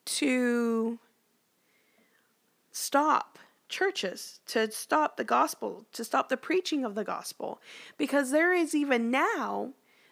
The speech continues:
there have been churches that have received citations and their pastors that have been arrested. And what they were doing was completely lawful.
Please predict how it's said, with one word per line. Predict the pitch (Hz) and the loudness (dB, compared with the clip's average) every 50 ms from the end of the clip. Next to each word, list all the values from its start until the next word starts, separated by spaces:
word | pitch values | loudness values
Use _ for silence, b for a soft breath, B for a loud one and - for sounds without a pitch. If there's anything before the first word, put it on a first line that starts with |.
| b b - | b b 0
there | 262 285 330 339 | 2 4 4 4
have | 330 269 | 2 2
been | 311 294 277 | 2 0 0
churches | 262 - - - 370 427 427 427 - 277 247 247 226 | 0 0 0 2 2 2 2 2 2 0 0 2 2
that | 247 233 226 | 0 0 0
have | 240 233 233 | 0 -2 -2
received | 233 233 - - 311 339 359 - | -4 -4 -2 0 2 2 0 0
citations | - - 285 262 262 - 254 240 226 - - 226 220 220 | 0 0 0 0 0 -2 -2 -2 -2 -4 -4 -4 -4 -4
and | 226 220 | -2 -2
their | 214 214 | -2 -2
pastors | 214 - 285 320 349 339 - - 302 262 233 | 2 4 6 6 6 4 0 -4 -6 -4 -2
that | 240 - 196 | -4 -2 -2
have | 220 220 208 | -2 -4 -2
been | - 226 208 | -4 -4 -2
arrested. | 202 196 202 196 190 - - - - 208 208 - B B B B B B B B B B B _ | -2 -2 -2 -2 -4 -4 -6 -6 -6 -6 -6 -8 B B B B B B B B B B B _
And | - 262 262 262 262 262 254 240 226 | 4 4 6 6 4 4 2 2 4
what | 226 262 320 - - | 4 4 4 4 2
they | 349 339 | 2 2
were | 311 285 262 247 | 2 2 0 0
doing | 226 - 269 302 302 311 269 254 247 | 0 0 0 0 2 2 0 0 0
was | 233 240 240 - | 0 0 -2 -2
completely | - 247 240 - - 269 - - 254 240 | -4 -8 -6 -4 -2 -2 -2 -4 -6 -4
lawful. | 240 226 240 269 302 294 - - - - 233 | 0 2 2 2 2 0 -4 -6 -8 -8 -8